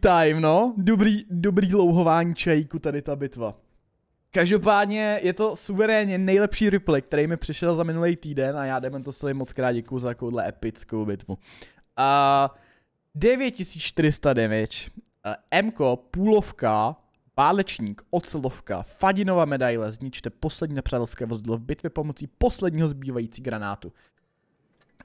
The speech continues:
A samozřejmě High Caliber, naprosto epický carry, skoro čtyři sta dvacet tisíc zárobek. No a týmový tabulce naprosto strašným způsobem suveré, prostě,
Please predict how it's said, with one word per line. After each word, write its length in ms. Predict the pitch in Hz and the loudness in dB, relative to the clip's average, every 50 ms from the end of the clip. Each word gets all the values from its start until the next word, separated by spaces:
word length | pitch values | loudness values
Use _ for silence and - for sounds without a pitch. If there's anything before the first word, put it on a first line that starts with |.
| _ _ - | _ _ 0
A 300 | 139 143 139 139 131 - | 2 4 4 4 2 0
samozřejmě 400 | - 170 160 165 160 156 151 147 | 0 0 0 2 0 0 0 2
High 120 | 151 165 | 0 0
Caliber, 460 | 165 - 160 156 143 127 135 131 123 120 - - | 0 2 2 2 2 2 2 0 0 -2 -4 -6
naprosto 480 | 139 143 - - - - - - 139 - _ _ _ _ - | -8 -4 -4 -4 -4 -4 -6 -8 -10 -10 _ _ _ _ 0
epický 760 | 160 170 170 _ - - 185 160 - - - - - 160 147 - - | 0 0 0 _ 2 2 2 4 4 2 0 0 -4 -8 -8 0 2
carry, 360 | 147 131 123 127 123 127 123 - _ _ _ _ _ - | 2 4 4 4 2 2 0 -2 _ _ _ _ _ -8
skoro 300 | - - - 185 170 156 | -8 -4 0 0 0 0
čtyři 440 | 147 - - - - 202 214 247 247 | 0 -4 -8 -6 -2 0 0 0 0
sta 180 | - - 196 175 | -4 -2 -2 -2
dvacet 420 | 170 143 143 147 - 165 147 - | 0 0 0 0 0 -2 -6 -6
tisíc 320 | - - 147 - - 143 135 | -6 -8 -6 -6 -6 -8 -6
zárobek. 760 | 139 131 135 123 127 131 127 120 117 123 117 113 - - - - _ _ _ _ _ _ _ _ - - | -4 0 2 2 2 2 0 0 -2 -2 -4 -4 -8 -18 -20 -20 _ _ _ _ _ _ _ _ -6 0
No 220 | 226 240 220 165 | 2 2 4 4
a 80 | 135 135 | 2 0
týmový 460 | - - - 139 139 139 131 127 123 | -2 -6 -8 -4 -2 0 0 0 0
tabulce 440 | - 123 113 120 123 123 - - 127 | 0 0 0 0 0 -2 -2 -2 -2
naprosto 720 | 127 135 131 127 135 - - 143 147 - - - - 120 | -2 0 0 -2 0 0 0 -2 -2 -4 -4 -8 -8 -6
strašným 1120 | - - - _ _ _ - 165 156 160 160 170 170 165 170 165 - - - 160 147 151 | -6 -6 -8 _ _ _ -8 -6 -4 -2 0 2 4 4 4 2 0 -4 -6 -6 -6 -6
způsobem 720 | 147 - - - 147 131 - - 147 127 123 120 117 117 113 | -6 -8 -8 -8 -10 -8 -6 -4 -2 0 0 0 0 -2 -4
suveré, 520 | - - - - 123 117 123 113 113 113 101 | -6 -8 -8 -6 -4 -2 -2 -2 -2 -2 -4
prostě, 440 | - 156 143 - - 151 139 131 | -6 -8 -8 -8 -4 -2 -2 -2